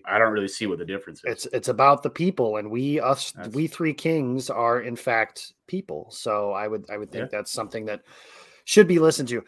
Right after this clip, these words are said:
Speaker 2: Before we get to the draft class, specifically about this running back group, I did wanna talk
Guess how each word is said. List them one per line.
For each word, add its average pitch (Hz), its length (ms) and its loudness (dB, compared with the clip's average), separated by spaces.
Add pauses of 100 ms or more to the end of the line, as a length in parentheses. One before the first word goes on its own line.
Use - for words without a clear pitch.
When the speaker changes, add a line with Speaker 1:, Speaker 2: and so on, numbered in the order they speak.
(240)
Speaker 2:
Before 233 300 12
we 262 100 6
get 226 140 4
to 202 100 -4
the 170 100 0
draft 135 360 2
class, 113 280 -2
specifically - 540 -4
about 117 180 -2
this - 160 -10
running 113 220 -10
back 101 180 -6
group, 110 200 -10
I 127 80 0
did 165 180 2
wanna 165 180 0
talk - 380 -2